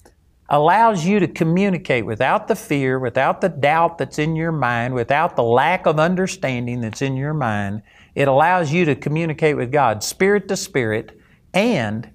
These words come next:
you have the privilege of praying that you interpret.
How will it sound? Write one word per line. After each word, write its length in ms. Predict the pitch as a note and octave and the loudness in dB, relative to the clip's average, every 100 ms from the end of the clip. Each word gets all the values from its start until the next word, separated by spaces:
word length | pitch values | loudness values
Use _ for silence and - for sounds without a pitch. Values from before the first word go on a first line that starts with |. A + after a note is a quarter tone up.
| - | -2
you 180 | D#3+ | 0
have 280 | E3+ D#3+ D3+ | 4 2 2
the 80 | B2 | -2
privilege 640 | - G#3 G3 G#2+ G#2 A2 - _ _ | 0 2 2 0 -4 -6 -16 _ _
of 220 | - B2 - | -4 -4 -2
praying 400 | - C3+ C3+ C3+ | -2 0 -2 -6
that 180 | B2+ | -4
you 100 | D3 | -4
interpret. 540 | C#3 C3+ E3+ E3 - | -4 -4 -4 -4 -6